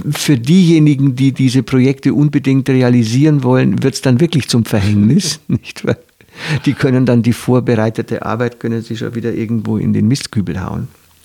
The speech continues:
Also, was heißt es, ja, dass jetzt jemand sagt, die Leonore Gewessler, ich zitiere, ja, direkt, äh, auf Anfrage der Presse aus einer Antwort des, äh, zuständigen Ministeriums, Zitat,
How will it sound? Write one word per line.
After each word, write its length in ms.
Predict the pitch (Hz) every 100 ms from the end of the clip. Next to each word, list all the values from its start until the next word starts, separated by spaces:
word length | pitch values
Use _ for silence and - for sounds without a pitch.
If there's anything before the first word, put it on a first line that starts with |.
| _ _ _ _ - - - - -
Also, 320 | 139 131 113 - - - - - _ _ - -
was 260 | 160 -
heißt 300 | 156 185 - 151
es, 340 | 104 - -
ja, 200 | 123 160
dass 360 | 160 147 - -
jetzt 340 | 151 - -
jemand 400 | 135 131 120 110
sagt, 560 | - 101 117 165 - -
die 80 |
Leonore 560 | 117 120 120 120 113 107
Gewessler, 680 | 104 120 147 156 - 160 -
ich 160 | -
zitiere, 680 | - 127 - 156 170 165 170 170 _ - - -
ja, 220 | 127 143
direkt, 840 | 113 78 147 131 127 165 - - -
äh, 120 | 127 -
auf 260 | 104 123
Anfrage 720 | - 135 156 - 139 123 120
der 160 | - 113
Presse 560 | - 117 139 - 170 156 - - -
aus 340 | - 135 151 - -
einer 420 | 117 123 120 -
Antwort 800 | 135 170 - 131 120 110 - -
des, 300 | 123 - -
äh, 340 | - 135 110 101
zuständigen 800 | - 160 156 143 127 120 113 117
Ministeriums, 1040 | 110 107 - - 117 139 156 165 165 -
Zitat, 540 | - 123 123 139 160